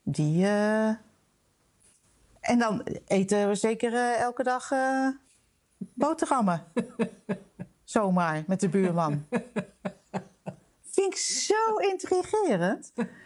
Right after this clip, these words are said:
Dan merk je hoeveel oordeel hierop zit, hoeveel, ehm, betekenis.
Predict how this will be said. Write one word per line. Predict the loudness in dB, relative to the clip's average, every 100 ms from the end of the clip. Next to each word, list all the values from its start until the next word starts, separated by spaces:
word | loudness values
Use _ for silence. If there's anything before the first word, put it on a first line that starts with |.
| -12 -2
Dan | 2
merk | 2 2
je | 0
hoeveel | 2 2 0
oordeel | 0 0 2 2 0
hierop | 0 -2 -2 -4 -2
zit, | -2 -2
hoeveel, | 0 0 2 2 2 0 -2 -12 _ _ _ _ _ _
ehm, | 0 4 4 2 2 2 0 -4 -10 _ _ _ _ _ _ _ _ _ _ _ _ _
betekenis. | -2 2 0 0 -2 -4 -10